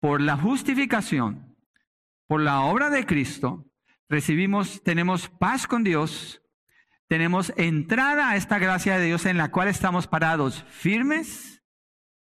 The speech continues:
y nos gloriamos en la esperanza de la gloria de Dios.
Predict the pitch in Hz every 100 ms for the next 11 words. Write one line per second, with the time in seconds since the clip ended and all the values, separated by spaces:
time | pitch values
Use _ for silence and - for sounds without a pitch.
0 | _ _ - 185 220 254 311 185 180 175
1 | 165 170 165 165 226 269 240 170 170 160
2 | - 170 160 156 - 156 170 214 214 214
3 | 185 156 139 139 185 220 269 262 247 233
4 | 254 262 147 - -